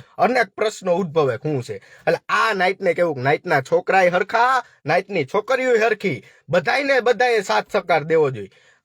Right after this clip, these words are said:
બેકગ્રાઉન્ડ જોઈને ખા-, ખાલી મીડિયામાં આવી ગયો. આ જો મને યાદ આવ્યા, જો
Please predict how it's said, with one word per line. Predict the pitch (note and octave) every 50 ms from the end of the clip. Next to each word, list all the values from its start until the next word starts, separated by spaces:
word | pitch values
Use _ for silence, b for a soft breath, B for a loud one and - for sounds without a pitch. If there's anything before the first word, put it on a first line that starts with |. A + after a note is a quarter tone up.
| b _
બેકગ્રાઉન્ડ | C#3 D#3 F3+ F#3+ F3 F3 E3+ D#3 C#3+ C3+ B2+ A#2+
જોઈને | B2+ D3 E3 F3+ F3+ E3+ C#3+ _ _ _ _ -
ખા-, | D#3 D#3
ખાલી | - - E3 D#3 C3+
મીડિયામાં | C3 D3 D#3+ D3+ D3+ D3 C3+ C3 C3
આવી | C#3 D3+ D#3 D3+
ગયો. | C#3 A#2 A2+
આ | D3 G3+ B3 B3+ B3 A#3+ A3 G#3 G3+ G#3 A3+ D#3+ D#3 D3+
જો | D#3+ G#3 C4+
મને | C#4 B3+ A3+ F3+
યાદ | C#3 B2+ C3+ C3 B2 B2+ B2+
આવ્યા, | G#2+ G#2 G2+ G#2 F#2+
જો | A2 F3 G#3+